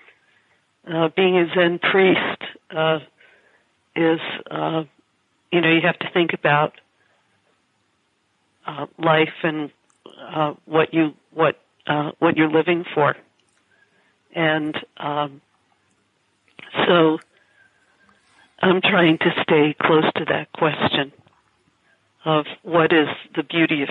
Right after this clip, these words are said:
human life? What is it about? And, um,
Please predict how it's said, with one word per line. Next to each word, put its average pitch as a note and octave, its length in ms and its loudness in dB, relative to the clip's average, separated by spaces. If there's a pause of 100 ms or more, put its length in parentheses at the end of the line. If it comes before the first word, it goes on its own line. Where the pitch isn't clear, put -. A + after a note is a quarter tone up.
human D3 320 -6
life? D3+ 320 0 (1160)
What E3+ 200 0
is E3 160 2
it - 80 -8
about? D3+ 500 0 (1160)
And, D#3+ 400 0 (180)
um, E3 460 0